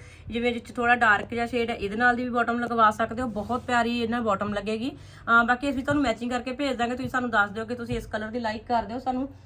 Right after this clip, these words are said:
ਸੇਮ ਇਹਦੇ ਨਾਲ ਮੈਚਿੰਗ ਕਰਕੇ ਜਿਹੜੀ ਬਾਟਮ ਹੈ ਉਹ ਲਗਾ ਕੇ ਦੇਵਾਂਗੇ। ਠੀਕ ਹੈ ਜੀ, ਸ਼ਿਮਰ ਦੇ ਵਿੱਚ ਫੈਬਰਿਕ ਰਹੇਗਾ, ਬਹੁਤ ਹੀ ਜ਼ਿਆਦਾ ਸੌਫਟ ਹੈ, ਲਾਈਟ ਵੇਟ ਹੈ। ਠੀਕ ਹੈ, ਲਾਈਨਿੰਗ ਇਹਦੇ ਨੀਚੇ ਲੱਗੇਗੀ। ਠੀਕ ਹੈ ਭੈਣੋ, ਔਰ ਤੁਹਾਡੇ ਸੂਟ ਬਣਨੇ ਵੀ ਬਹੁਤ ਸੋਹਣੇ ਨੇ, ਕਿਉਂਕਿ ਅੱਛੀ ਕੁਆਲਿਟੀ ਦੇ ਵਿੱਚ ਸਾਡੇ ਜਿੰਨੇ ਵੀ ਸੂਟ ਨੇ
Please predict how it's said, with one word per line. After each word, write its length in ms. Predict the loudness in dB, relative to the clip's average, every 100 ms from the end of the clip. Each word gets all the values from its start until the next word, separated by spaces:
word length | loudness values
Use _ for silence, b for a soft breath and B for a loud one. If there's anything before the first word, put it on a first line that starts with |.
| B -8
ਸੇਮ 220 | -2 -2
ਇਹਦੇ 140 | -2
ਨਾਲ 100 | -2
ਮੈਚਿੰਗ 340 | -2 -4 -4 -6
ਕਰਕੇ 300 | -6 -6 -8
ਜਿਹੜੀ 140 | -6
ਬਾਟਮ 340 | -4 -4 -2 -4
ਹੈ 60 |
ਉਹ 100 | -2
ਲਗਾ 240 | -2 -2 -2
ਕੇ 120 | -4
ਦੇਵਾਂਗੇ। 400 | -6 -4 -8 -8
ਠੀਕ 200 | -8 -6
ਹੈ 40 |
ਜੀ, 140 | -6 -6
ਸ਼ਿਮਰ 300 | -6 -4 -4
ਦੇ 120 | -4
ਵਿੱਚ 180 | -8 -6
ਫੈਬਰਿਕ 420 | -4 -4 -6 -10
ਰਹੇਗਾ, 400 | -8 -6 -2 -2 B B B
ਬਹੁਤ 220 | -6 -6
ਹੀ 60 | -4
ਜ਼ਿਆਦਾ 180 | -2 -2
ਸੌਫਟ 420 | -2 -4 -4 0
ਹੈ, 140 | 0
ਲਾਈਟ 320 | 2 0 0 -6
ਵੇਟ 300 | -10 -8 -4
ਹੈ। 120 | -4
ਠੀਕ 240 | -6 -8
ਹੈ, 140 | -6 -6 -12 B B -4
ਲਾਈਨਿੰਗ 380 | -2 -2 -4
ਇਹਦੇ 140 | -4 -6
ਨੀਚੇ 240 | -8 -6
ਲੱਗੇਗੀ। 420 | -8 -6 -6 -6
ਠੀਕ 220 | -10 -8 -6
ਹੈ 60 |
ਭੈਣੋ, 280 | -4 -2 -4 -8 -16 -16 -20 B B B -2
ਔਰ 40 |
ਤੁਹਾਡੇ 240 | 0 2 0
ਸੂਟ 220 | 0 -2
ਬਣਨੇ 400 | 2 2 2 0
ਵੀ 80 | -2
ਬਹੁਤ 300 | -4 -6 -6
ਸੋਹਣੇ 260 | -4 -4
ਨੇ, 180 | -4 -6
ਕਿਉਂਕਿ 260 | -8 -8 -8
ਅੱਛੀ 200 | -6 -4
ਕੁਆਲਿਟੀ 360 | -2 -2 -2
ਦੇ 80 | -6
ਵਿੱਚ 100 | -4
ਸਾਡੇ 240 | -2 -2 -4
ਜਿੰਨੇ 300 | -10 -8 -6
ਵੀ 100 | -6
ਸੂਟ 260 | -8 -8
ਨੇ 160 | -8